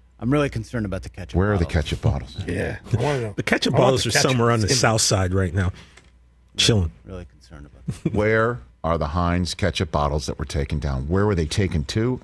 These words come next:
Speaker 2: I need answers. I want answers. And I
Speaker 3: You
Speaker 2: can
Speaker 3: can't
Speaker 2: handle the
Speaker 3: handle
Speaker 2: truth. I
Speaker 3: no,
Speaker 2: can't
Speaker 3: I
Speaker 2: handle
Speaker 3: don't
Speaker 2: the
Speaker 3: know.
Speaker 2: truth.
Speaker 4: Can't handle the
Speaker 3: Rich.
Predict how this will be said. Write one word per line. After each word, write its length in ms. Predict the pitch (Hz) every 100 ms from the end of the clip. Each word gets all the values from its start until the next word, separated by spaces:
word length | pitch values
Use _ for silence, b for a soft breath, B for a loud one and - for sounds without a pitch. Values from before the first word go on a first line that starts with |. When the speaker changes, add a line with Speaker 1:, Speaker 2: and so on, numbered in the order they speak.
| -
Speaker 2:
I 80 |
need 160 | 82 85
answers. 480 | 82 80 80 76 - _ _ -
I 120 | 120
want 300 | 120 196 226
answers. 580 | 131 104 - 73 - - _ _ _ _ _ _ -
And 100 | 107
I 80 |
Speaker 3:
You 60 | -
Speaker 2:
can 80 | 151
Speaker 3:
can't 100 | 143
Speaker 2:
handle 180 | 147 143
the 80 | 131
Speaker 3:
handle 200 | - 123
Speaker 2:
truth. 40 |
I 80 | 135
Speaker 3:
no, 80 | 151
Speaker 2:
can't 200 | 190 202
Speaker 3:
I 20 |
Speaker 2:
handle 340 | 190 269 285 175
Speaker 3:
don't 80 |
Speaker 2:
the 60 | -
Speaker 3:
know. 40 |
Speaker 2:
truth. 120 | - 269
Speaker 4:
Can't 180 | -
handle 280 | 107 254 226
the 60 |
Speaker 3:
Rich. 80 | -